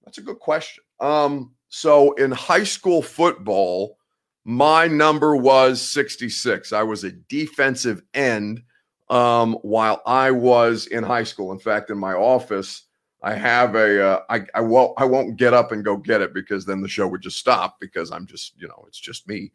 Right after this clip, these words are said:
in here. Um, but I have pictures of me in my number sixty-six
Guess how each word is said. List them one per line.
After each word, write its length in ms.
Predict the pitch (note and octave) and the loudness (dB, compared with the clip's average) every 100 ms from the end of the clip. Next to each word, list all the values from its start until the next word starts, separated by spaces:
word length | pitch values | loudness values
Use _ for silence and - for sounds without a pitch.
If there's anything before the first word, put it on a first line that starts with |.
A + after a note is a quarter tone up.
| _ _ _ _ - | _ _ _ _ -10
in 160 | G#2 G#2 | -8 -6
here. 420 | G#2+ G2+ G#2+ - _ _ - | -4 -2 -4 -6 _ _ 0
Um, 580 | C#3 C#3+ C#3 D3 C#3+ - _ | 4 6 6 2 -4 -12 _
but 440 | C3 C#3+ C#3+ C3+ - _ - | -4 4 4 4 -4 _ -4
I 160 | C#3 | -2
have 500 | C3 D#3 E3+ F#3 - - | -2 -2 -2 -2 -4 -6
pictures 560 | E3+ F3 - C#3 B2 | -4 -4 -6 -6 -6
of 260 | - B2+ G#2 | -4 -4 -4
me 220 | A#2+ A#2 | -6 -6
in 260 | - D3 E3+ | -2 -2 0
my 180 | C3+ | 0
number 320 | B2 A#2 G#2+ G#2 | 0 0 -2 -6
sixty-six 1040 | - G#2+ - G2+ G2 G#2 G2+ G2 - | -6 -6 -8 -10 -8 -4 -4 -4 -14